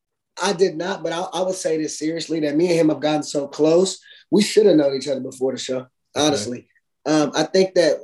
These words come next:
Speaker 1: I think the reason why we got so close is that our characters are so similar. Like, I'm from Los Angeles. I know how this goes over here. I'm from Inglewood, California, not Compton, but close. Um, I, my mom took me out of,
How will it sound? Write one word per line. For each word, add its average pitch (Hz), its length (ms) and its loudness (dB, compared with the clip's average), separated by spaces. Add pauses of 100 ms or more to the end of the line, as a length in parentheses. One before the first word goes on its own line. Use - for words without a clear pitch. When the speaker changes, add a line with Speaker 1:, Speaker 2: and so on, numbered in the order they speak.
Speaker 1:
I 143 40 -8
think - 180 -8
the 160 80 -4
reason 156 200 0
why 139 100 -4
we 131 140 -8
got 143 240 -2
so 135 160 -2
close 131 300 -4
is 127 120 -10
that 135 100 -4
our 123 180 -6
characters 156 540 2
are 123 60 -10
so - 180 -12
similar. 131 500 0
Like, - 140 -20
I'm 143 100 -6
from 143 160 -6
Los 139 240 -2
Angeles. 143 520 0
I 131 80 -6
know 135 160 -2
how 135 140 -2
this 127 160 -2
goes 139 420 4
over 143 160 -4
here. 147 340 2 (420)
I'm - 100 -8
from 135 140 -4
Inglewood, 147 480 4
California, 143 520 -4
not 139 240 -6
Compton, 151 420 -4
but 127 160 -10
close. 156 540 -4 (300)
Um, 131 440 -4 (260)
I, 151 340 4
my 143 160 -2
mom 156 260 -2
took - 240 -6
me 151 260 -2
out 147 180 0
of, 147 160 0